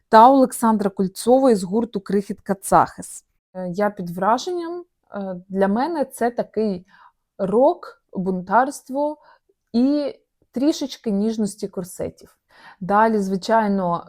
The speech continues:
Ксенія Шнайдер. Е, це неймовірно талановита дизайнерка. Вона ще з дві тисячі одинадцятого року заснувала свій бренд саме Ксенія Шнайдер, але я дивилася інтерв'ю з нею на Ютубі, до речі, дуже раджу.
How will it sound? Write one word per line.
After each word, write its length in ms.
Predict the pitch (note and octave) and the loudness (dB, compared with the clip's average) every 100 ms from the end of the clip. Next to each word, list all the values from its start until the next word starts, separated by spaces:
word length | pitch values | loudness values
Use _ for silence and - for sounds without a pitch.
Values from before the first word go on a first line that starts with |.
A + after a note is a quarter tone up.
| F#3 | -14
Ксенія 600 | - G#3+ A3 A3+ G#3+ F#3 | -8 -2 0 0 -2 -6
Шнайдер. 760 | - - F#3+ F#3 F3 F3 E3+ | -10 -6 -2 -2 0 -2 -2
Е, 300 | F3 - F3+ E3+ | -6 -6 -8 -8
це 420 | - G3+ A3+ - - | -2 0 0 -2 -4
неймовірно 840 | F3 G3 A3+ A#3 G#3 F#3+ F3 E3+ | -4 -2 0 -2 0 -2 -2 -6
талановита 580 | E3+ F#3 F3+ F#3 G3 F3+ | -6 -6 -4 -4 -6 -8
дизайнерка. 720 | E3+ D#3+ E3+ F#3 F#3+ F3+ - - | -10 -8 -6 -4 -6 -10 -14 -6
Вона 420 | F#3 G3+ G3+ G#3 | -2 0 2 0
ще 240 | - G3+ | -4 -4
з 140 | F3+ F3 | -4 -6
дві 180 | F3+ F#3 | -8 -6
тисячі 360 | G3+ F#3 - | -6 -6 -8
одинадцятого 720 | F3 F#3 F#3 F3+ - F3 F3+ | -8 -6 -8 -8 -12 -8 -6
року 600 | F#3 A3+ B3+ - F3+ F3 | 0 2 2 -2 -8 -6
заснувала 640 | F3 F3+ - F#3+ F#3+ F3+ F3 | -6 -8 -8 -4 -2 -2 -4
свій 260 | - F#3+ | -6 -8
бренд 340 | F3 G3 E3+ - | -4 -2 -4 -6
саме 240 | F3 F3 | -8 -8
Ксенія 500 | - - F3 E3+ E3 | -8 -8 -6 -8 -10
Шнайдер, 520 | - F#3 F#3 E3+ B3 | -14 -16 -14 -6 -2
але 280 | D4 A3 F#3 | -2 -2 -4
я 140 | F#3+ | -4
дивилася 540 | F3+ F3+ F#3+ F#3+ F3+ F3 | -4 -4 -2 -4 -4 -8
інтерв'ю 520 | E3+ G3 F#3 G3 F#3 | -6 -6 -6 -4 -4
з 100 | F3 | -4
нею 200 | F3+ E3+ | -6 -6
на 120 | E3 | -6
Ютубі, 460 | E3+ E3 C4 C#4+ A#3+ | -6 -6 -6 -4 -6
до 120 | F3+ | -6
речі, 280 | F#3+ G3 _ | -12 -12 _
дуже 340 | F3+ G3 F3+ | -8 -6 -6
раджу. 420 | F3 F3 F#3+ A3 | -6 -4 -4 -6